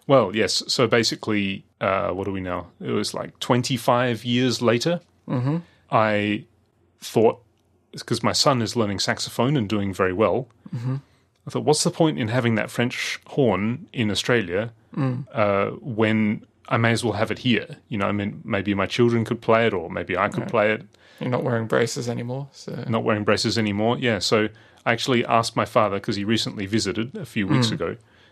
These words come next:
Speaker 1: I asked him to bring it for me.
Speaker 2: Oh, right, okay.
Speaker 1: Yeah,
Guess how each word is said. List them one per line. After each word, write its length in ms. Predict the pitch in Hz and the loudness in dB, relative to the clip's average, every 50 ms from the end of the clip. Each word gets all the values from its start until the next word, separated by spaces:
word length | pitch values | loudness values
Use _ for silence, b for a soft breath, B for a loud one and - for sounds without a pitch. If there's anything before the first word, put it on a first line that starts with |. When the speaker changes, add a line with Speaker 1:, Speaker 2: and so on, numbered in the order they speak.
| b b b | b b b
Speaker 1:
I 80 | 107 110 | 0 2
asked 180 | 120 - - | 2 2 0
him 80 | 120 104 | -4 -2
to 100 | - 120 | -2 0
bring 180 | 110 147 165 175 | 2 2 2 2
it 120 | 139 - | 0 -4
for 140 | - 120 95 | -4 -6 -6
me. 200 | 90 - - - _ _ _ _ _ - - - | -6 -6 -14 -16 _ _ _ _ _ -16 -8 -6
Speaker 2:
Oh, 120 | 254 359 | -4 -4
right, 300 | 359 339 415 349 214 - - - 165 | -2 -2 -2 -2 -4 -6 -8 -10 -10
okay. 300 | 185 - - - - 175 190 | -10 -8 -6 -6 -6 -6 -6
Speaker 1:
Yeah, 260 | - 151 127 110 90 | -2 0 2 2 2